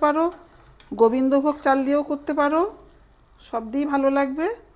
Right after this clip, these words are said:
তো চলো, একদম আঁচটাকে ধিমে দিয়ে আমি দেখাচ্ছি কী হয়েছে, কীরকম হয়েছে ভাতটা। বন্ধুরা, চিনি দিতে ভুলে গেছিলাম, আমি চিনিটা দিয়ে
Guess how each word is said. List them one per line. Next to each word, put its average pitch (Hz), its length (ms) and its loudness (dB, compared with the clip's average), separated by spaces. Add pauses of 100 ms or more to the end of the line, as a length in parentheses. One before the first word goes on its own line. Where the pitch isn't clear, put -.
(1200)
তো - 60 -14 (100)
চলো, 262 220 -2
একদম 262 240 -4
আঁচটাকে 277 360 -6 (100)
ধিমে 247 320 -2
দিয়ে 294 180 2 (680)
আমি 233 120 -8 (100)
দেখাচ্ছি 269 440 -4 (120)
কী 254 160 -6
হয়েছে, 233 280 2
কীরকম 220 420 -2
হয়েছে 220 300 -4
ভাতটা। 220 320 -4 (1120)
বন্ধুরা, 285 320 2 (120)
চিনি 294 220 0 (100)
দিতে 285 240 -2
ভুলে 277 180 0 (100)
গেছিলাম, 285 400 -2 (100)
আমি 277 200 -2
চিনিটা 262 400 -4
দিয়ে 262 140 -4